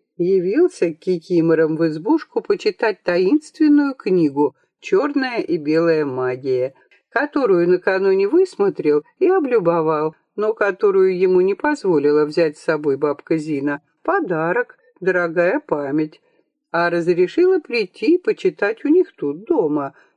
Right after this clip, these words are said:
И он с позаранку прилетел за этой отличнейшей, щедрой платой за дрова, напиленные и наколотые им с Яшкой накануне. И застал кикимор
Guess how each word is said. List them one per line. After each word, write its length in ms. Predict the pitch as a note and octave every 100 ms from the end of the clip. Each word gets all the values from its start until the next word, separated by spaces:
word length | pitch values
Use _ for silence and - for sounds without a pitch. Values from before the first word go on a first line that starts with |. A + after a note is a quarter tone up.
| _
И 60 | F3
он 200 | F3+ E3+
с 80 | -
позаранку 800 | D#3+ D#3 D#3+ E3+ D4 - E3+
прилетел 640 | D#3 D3+ D3+ D#3 - F4 D#4+
за 80 | C4
этой 380 | A#3 G3+ G#3 E3+
отличнейшей, 1160 | E3+ - D#3+ A3 F#4 - A3+ F#3 - D3 D3 - _
щедрой 600 | - - A3 D#4 D#4 D#4+
платой 600 | D4 A#3+ G#3+ D#3 - C3+
за 160 | D#3 F3
дрова, 500 | A#3 C#4 A3 E3 - _ _
напиленные 840 | D#3 D#3 C#3+ F#3 C#4+ G#3 E3+ D3 C#3
и 20 |
наколотые 880 | C#3+ E3+ - C#3+ C#3 C3 C#3+ C3 C3+
им 240 | D3+ C3+
с 100 | -
Яшкой 440 | C#3+ F#3+ C#4 - -
накануне. 800 | C3 - G#3+ G#3+ C3 A#2+ A2+ D3+ _ _ _ _ _ -
И 160 | G#3+
застал 460 | A#3 A#3+ B3+ G4+ G4+
кикимор 720 | - G3 - E3 D#3 F3+ -